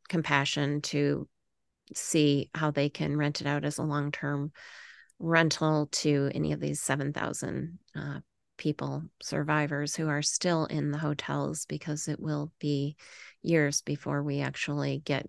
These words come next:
anywhere close to rebuilding. The four-month mark just, um, occurred on Friday, and I think it was just this week where all of the disaster zones are now open, um,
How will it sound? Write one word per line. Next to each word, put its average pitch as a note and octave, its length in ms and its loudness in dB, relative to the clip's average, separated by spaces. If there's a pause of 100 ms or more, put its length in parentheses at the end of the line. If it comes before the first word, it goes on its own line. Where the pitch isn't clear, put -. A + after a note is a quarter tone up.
(140)
anywhere D3 420 2
close G3+ 420 2
to - 140 -2
rebuilding. C#3+ 720 0 (480)
The D#3 500 6
four-month D#3 540 4
mark D3 340 2
just, - 540 -2 (280)
um, D3 320 -4 (480)
occurred D#3 480 2
on D3+ 280 0
Friday, D#3+ 680 4
and D3 480 0 (800)
I D#3+ 60 -2
think D3+ 260 -2
it - 100 -12
was D3+ 160 -6
just - 380 -2
this C#3+ 240 -2
week C#3 300 0
where C3+ 280 -2
all D3 220 0
of E3 160 -6
the C#3+ 100 -2
disaster C#3 680 -4
zones D3 580 -2 (120)
are D3 220 2
now C#3+ 520 0 (100)
open, C#3+ 540 -2 (180)
um, C#3 420 -2